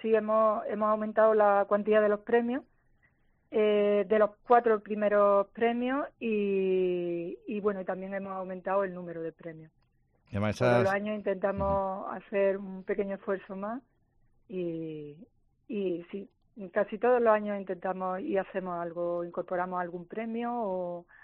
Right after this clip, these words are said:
Speaker 1: o hacemos una pequeña modificación en los importes.
Speaker 2: Además, esas obras ganadoras va a estar en lo, en la sala de exposiciones de los servicios centrales de Caja Rural.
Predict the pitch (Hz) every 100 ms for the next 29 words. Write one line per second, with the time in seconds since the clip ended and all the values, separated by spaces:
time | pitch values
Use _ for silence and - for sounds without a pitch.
0 | - - 208 202 208 214 202 196 196 196
1 | 196 190 190 185 - 185 - 185 185 180
2 | 180 175 160 - 151 - _ _ _ -
3 | 90 92 92 110 107 98 - 101 101 98
4 | 110 101 123 123 101 107 113 113 107 95
5 | 90 87 85 107 113 - 113 90 123 131
6 | 95 90 101 90 104 92 95 87 101 92
7 | 95 92 90 78 107 76